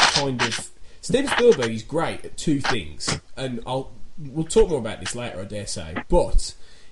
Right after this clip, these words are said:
he's great at, at films that have deep meaning and can be very, like, serious and based on,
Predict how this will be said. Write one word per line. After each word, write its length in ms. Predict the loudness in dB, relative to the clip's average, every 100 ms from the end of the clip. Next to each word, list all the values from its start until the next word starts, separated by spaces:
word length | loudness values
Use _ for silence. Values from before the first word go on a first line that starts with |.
| -6
he's 220 | -4 -2
great 340 | -2 0 0 -4
at, 240 | -6 -6 -10 -14 -18 -6
at 240 | -6 -6 -10
films 460 | -4 0 0 -4
that 160 | -6 -6
have 280 | -6 -6 -6 -12 -12 -14 -12 -14 -14 -6
deep 340 | -2 -2 8 10 10
meaning 640 | 8 0 0 -2 -6 -10 -12 -14 -16 -12 -8
and 320 | -6 -6 -6
can 140 | -6
be 100 | -6
very, 400 | -4 -4 -4 -6 -6
like, 260 | -6 -6
serious 500 | -4 -2 -2 -2 -4
and 200 | -6 -8 -6
based 340 | -4 -4 -4
on, 260 | -4 -4